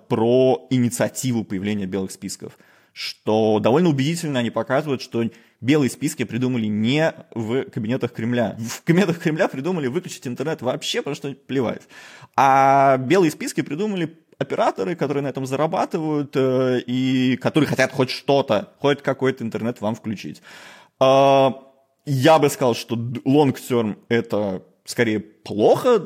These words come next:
для всех, потому что, конечно, белые списки открывают невероятные возможности по контролю, коррупции, э, фильтрации, вз-, манипуляции, чего угодно. Ну, это, э, это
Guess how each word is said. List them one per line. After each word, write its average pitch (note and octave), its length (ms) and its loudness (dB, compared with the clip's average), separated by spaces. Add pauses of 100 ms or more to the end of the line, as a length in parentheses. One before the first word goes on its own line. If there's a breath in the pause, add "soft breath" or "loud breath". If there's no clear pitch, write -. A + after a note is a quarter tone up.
(160)
для C3+ 220 0
всех, B2+ 400 -2
потому A2 300 -6
что, - 120 -12
конечно, A2+ 260 -2
белые G#2+ 220 -2
списки - 280 -10
открывают G#2+ 360 -4
невероятные C3+ 640 0
возможности G2+ 540 -6
по G2 220 -10
контролю, C3+ 600 0
коррупции, A2 880 -4 (320 loud breath)
э, G#2+ 160 0
фильтрации, G#2 1300 0
вз-, G#2+ 280 -8
манипуляции, C#3+ 760 -2
чего D#3+ 260 0
угодно. G2+ 400 -2
Ну, A#2+ 180 0
это, C3 480 0
э, C3 200 0
это D3+ 240 2